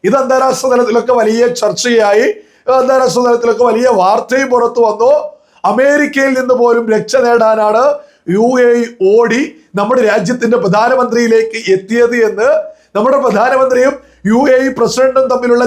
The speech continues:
ചർച്ചകൾ ഔദ്യോഗികമായിട്ട് പുറത്തു വിട്ടിട്ടില്ല. എന്നാൽ വരവിന്റെ കാരണം അത് അഭയം തേടൽ തന്നെയാണ് എന്നുള്ളതും, അതേപോലെ തന്നെ ഇന്ത്യയും യു എ ഇയും തമ്മിൽ വലിയ,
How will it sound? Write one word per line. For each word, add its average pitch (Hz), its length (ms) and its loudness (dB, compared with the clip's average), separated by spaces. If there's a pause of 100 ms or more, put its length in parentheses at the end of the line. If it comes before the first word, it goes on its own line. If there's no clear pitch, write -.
(140)
ചർച്ചകൾ 254 540 0 (340)
ഔദ്യോഗികമായിട്ട് 240 1000 0
പുറത്തു 202 420 -2
വിട്ടിട്ടില്ല. 208 560 0 (500)
എന്നാൽ 285 280 0
വരവിന്റെ 269 440 0 (120)
കാരണം 254 440 0 (500)
അത് 226 220 0 (180)
അഭയം 269 400 0
തേടൽ 262 260 2 (140)
തന്നെയാണ് 247 440 0
എന്നുള്ളതും, 233 520 0 (340)
അതേപോലെ 262 580 0
തന്നെ 254 140 2 (200)
ഇന്ത്യയും 254 440 0 (760)
യു 233 120 2 (120)
എ 269 80 4
ഇയും 262 140 -2
തമ്മിൽ 240 320 0 (600)
വലിയ, 254 500 0